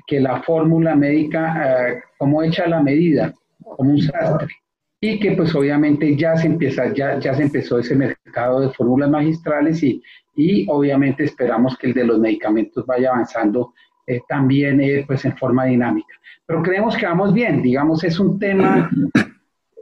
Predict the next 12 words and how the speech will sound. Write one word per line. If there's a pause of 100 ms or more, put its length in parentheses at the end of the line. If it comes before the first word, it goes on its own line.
(120)
tú
lo
conoces,
es
un
tema
delicado, (440)
eh,
hay
prevenciones, (260)
esta
industria